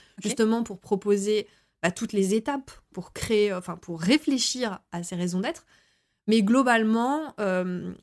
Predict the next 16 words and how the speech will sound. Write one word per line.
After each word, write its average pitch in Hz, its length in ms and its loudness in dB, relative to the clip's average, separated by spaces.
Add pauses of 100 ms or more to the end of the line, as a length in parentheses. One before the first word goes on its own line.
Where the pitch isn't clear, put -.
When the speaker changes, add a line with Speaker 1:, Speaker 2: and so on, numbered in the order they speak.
Speaker 2:
la 202 140 2
méthode, 196 580 2 (100)
c'est, 226 440 2
euh, 180 260 -4 (160)
on 214 120 2
commence 233 440 2
par 185 420 0
un 196 120 4
vidage 208 320 2
de 196 80 -2
cerveau 190 440 2
en 190 140 2
règle, 208 540 2
c'est-à-dire, 190 480 -2
euh, - 100 -6
ben, - 240 -8